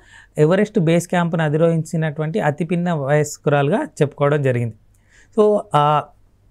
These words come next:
ఈ ఎపిసోడ్లో మళ్ళీ ఇంకో పేరు చెప్పుకోవడం జరిగింది. So క్రిస్టినా జికోవా అనే వ్యక్తి మిస్ వరల్డ్ ట్వంటీ ట్వంటీ ఫోర్కి సంబంధించి ఆ కిరీటాన్ని కైవసం చేసుకోవడం జరిగింది. So రన్నర్ అప్‌గా నిలిచింది ఎవరు? ఫస్ట్ రన్నర్ అప్ అంటే మిస్ లెబనాన్ అయినటువంటి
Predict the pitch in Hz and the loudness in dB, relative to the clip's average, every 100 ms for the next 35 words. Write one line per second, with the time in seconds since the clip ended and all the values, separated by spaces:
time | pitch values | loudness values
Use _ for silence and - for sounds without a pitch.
0 | _ _ - 170 170 - 185 185 165 165 | _ _ 0 2 2 2 2 4 2 2
1 | 160 165 156 143 143 135 143 - 143 139 | 2 0 0 2 2 2 -4 -2 -2 0
2 | 123 117 120 - - - 214 208 165 - | -2 -4 -8 -18 -8 -2 -2 0 0 0
3 | 220 214 226 202 135 156 - 196 190 180 | 0 0 2 0 0 0 0 0 0 0
4 | 175 139 127 - 202 196 135 160 180 - | 0 -2 -4 -4 -4 -2 0 -2 -2 -2
5 | 196 202 196 160 156 180 170 160 165 - | 0 2 0 -2 0 -2 -2 -2 -4 -2
6 | 160 160 151 143 143 139 240 349 - - | -2 -2 -4 -2 -4 -4 -4 -4 -12 -20
7 | _ - 139 143 - 165 180 190 180 185 | _ -2 0 0 0 2 2 0 -2 -2
8 | 175 160 160 175 160 151 - 160 160 143 | 0 2 2 -2 0 -2 -2 -2 0 0
9 | 127 131 - _ - 202 196 151 147 190 | -2 -4 -10 _ -2 2 4 2 2 0
10 | 214 185 202 190 180 185 180 175 175 160 | 0 -2 -2 -2 -2 -2 0 0 0 -2
11 | 151 - 165 165 160 156 147 147 294 - | -2 -2 -2 -2 -4 -4 -6 -6 -8 -10
12 | _ - 165 165 202 180 185 180 170 165 | _ -2 -2 0 -2 0 0 0 0 -2
13 | 160 143 156 160 269 359 | -2 -4 -4 -2 -2 -2